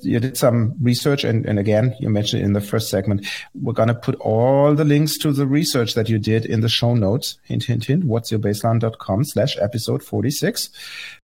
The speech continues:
But as part of this, you found a couple of examples of gamification in there, and, and maybe you can share those briefly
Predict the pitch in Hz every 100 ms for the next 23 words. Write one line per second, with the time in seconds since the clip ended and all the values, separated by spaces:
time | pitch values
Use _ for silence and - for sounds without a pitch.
0 | _ 123 139 - - - _ _ _ _
1 | 135 120 - - - - - 185 214 165
2 | 135 120 123 110 - - - - 127 -
3 | 151 147 127 - - 151 151 147 - -
4 | 98 - 110 113 - - - - - -
5 | - _ 120 113 123 123 131 127 127 -
6 | 113 120 123 107 104 107 120 117 127 143
7 | 120 117 110 - 113 123 113 117 - -
8 | _ _ 120 123 107 117 127 131 - 117
9 | 131